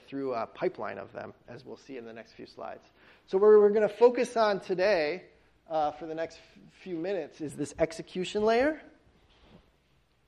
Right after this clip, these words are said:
this part without the optimizer, and these relational operators, all right, which you've learned two of already, and we're gonna learn more on Thursday. So mostly today we're gonna talk about this part, this execution framework.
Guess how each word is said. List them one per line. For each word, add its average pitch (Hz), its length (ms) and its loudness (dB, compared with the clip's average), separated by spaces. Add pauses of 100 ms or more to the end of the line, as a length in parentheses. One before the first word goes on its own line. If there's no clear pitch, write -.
(1080)
this 151 120 -10
part - 360 2
without 151 260 6
the 170 60 2
optimizer, 127 560 0 (420)
and 165 260 8
these 156 180 0
relational 143 420 0
operators, 123 680 -4 (100)
all 117 80 -12
right, 123 100 0
which 131 160 -10
you've 127 80 -10
learned 135 260 -6
two 175 220 4
of 156 120 6
already, 135 540 6
and 135 120 -6
we're 123 80 -4
gonna 123 120 -4
learn 123 200 -4
more 123 260 -4
on 117 180 -10
Thursday. 113 440 -12 (960)
So 165 140 -8
mostly 202 280 2
today 190 240 2
we're 160 80 2
gonna 151 140 -2
talk 139 240 -2
about 120 180 -2
this 127 160 -8
part, 101 300 -6
this 123 100 -12
execution 135 580 -12
framework. 120 440 -8